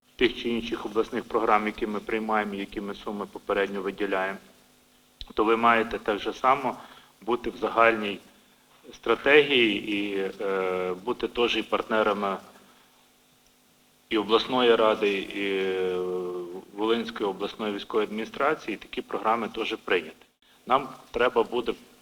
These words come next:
обмінятися списками, і щоб на-, ми розуміли, загальний мали, е, скажімо так, перелік осіб чи, е, дітей, які користуються тою чи іншою, використають ту чи іншу програму. Для чого? Для того, щоб, знаєте, не було, що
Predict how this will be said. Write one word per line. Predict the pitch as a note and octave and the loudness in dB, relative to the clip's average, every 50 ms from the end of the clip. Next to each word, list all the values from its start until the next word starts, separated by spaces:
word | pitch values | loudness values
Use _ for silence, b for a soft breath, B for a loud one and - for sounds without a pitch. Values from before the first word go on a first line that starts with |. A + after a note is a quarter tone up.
| _ _ _ _ _ - | _ _ _ _ _ -6
обмінятися | A2 - A2+ A2+ A2 A#2 B2 A#2+ A#2+ B2 A2+ - - A2 | -6 -6 -4 -6 -2 2 2 2 2 0 -6 -6 -8 -10
списками, | - - - C#3 D#3 D#3 - - - F#2 E2 D#2 - _ _ _ _ | -10 -6 -2 -2 -2 -2 -2 -6 -8 -8 -8 -12 -18 _ _ _ _
і | - | -14
щоб | - - G#2 - | -10 -10 -8 -6
на-, | A2 A#2+ B2+ B2 A#2 | 0 0 0 0 0
ми | A2 A2 A#2 | 0 -2 -2
розуміли, | A#2+ B2 G2+ G2+ A2+ A2+ A#2+ C3+ D#3 D3+ C3+ G2 D#2+ B B B B B B - E2+ | 0 -2 -2 -2 -4 -4 -4 -4 -2 0 0 0 -2 B B B B B B -16 -16
загальний | F2 - A2+ G#2 A#2+ B2 A2 G2 F#2+ F#2+ F2+ | -8 -6 -2 4 6 6 6 6 2 -4 -4
мали, | F#2 F#2+ F#2 F2+ F2+ F#2 F2+ - - - - F#2 | -2 0 0 2 0 -2 -4 -8 -14 -14 -8 -4
е, | F#2 F#2 F2+ | -2 -2 -2
скажімо | - - - A2+ G2 - G#2 F#2 F2 | -4 -4 -4 -4 -4 -2 -4 -8 -4
так, | - G2+ F#2 - - B B B B B B B _ | 0 0 0 0 -2 B B B B B B B _
перелік | - A#2 A#2 B2+ B2+ B2 B2 B2+ B2+ - | 0 4 6 6 6 4 2 0 0 0
осіб | C3 B2 - - G3+ - - - B B B B B B B B _ _ _ _ _ _ _ _ _ _ _ _ _ _ | -4 -4 -2 -2 -2 -2 -2 -4 B B B B B B B B _ _ _ _ _ _ _ _ _ _ _ _ _ _
чи, | - - - B2+ B2 A#2 A2+ A2 - - - | -2 0 2 2 4 4 4 4 2 2 0
е, | G#2+ G#2 G2+ G2 G2 | 2 2 4 4 2
дітей, | G2 - A#2 A2+ - D#3+ D#3+ F3+ G#3 A#3 - - B B B B B B B B B - | 2 -2 -4 0 2 2 4 4 2 0 -4 -14 B B B B B B B B B -4
які | A2+ A2 A2+ A2 - - - D3+ D#3+ D#3 D3+ - | 0 2 2 2 0 -4 -4 0 2 2 0 0
користуються | - G#2+ A#2+ A#2 A2 - - - D3 D3+ C#3+ D3+ D#3 D3+ | -2 -2 0 0 0 -2 0 0 0 0 0 0 -4 -6
тою | - C3 C3 C3+ B2 | -2 0 2 2 2
чи | B2+ C#3 B2+ | 2 2 0
іншою, | A#2 A#2+ B2 A#2+ - - A#2 F#2 D2 F2 | 0 -2 -2 -2 -2 -2 -2 -4 -4 0
використають | G#2+ A#2+ A#2+ - A#2+ A2+ A#2 - B2 A2 - | 0 0 2 2 0 0 0 0 -4 -4 -2
ту | - B2 | -2 0
чи | A2+ - B2 | 0 2 0
іншу | A#2+ B2+ B2 - A#2+ | 0 0 0 -2 -2
програму. | A#2 - C3 B2 C3+ D#3 E3 D#3 C3 A#2 | 0 -2 0 2 4 4 4 2 0 -2
Для | G#2 A#2+ A#2+ | -2 -2 -2
чого? | A#2 - A#2 G2+ G2 | -2 2 2 2 0
Для | F#2+ A2 A2 | 2 0 0
того, | - - D#3+ D#3 | 2 6 6 6
щоб, | C#3+ - C#3 A2 | 6 4 0 -2
знаєте, | A2+ C#3 C3+ C3 A#2 - A#2+ | 0 0 0 0 0 -2 -4
не | A#2 A#2 A#2 | -2 -2 -4
було, | A2 A2+ C#3 C3+ A#2 A2+ | -2 0 0 4 4 4
що | A2+ - - G#2+ F#2+ | 4 4 2 2 0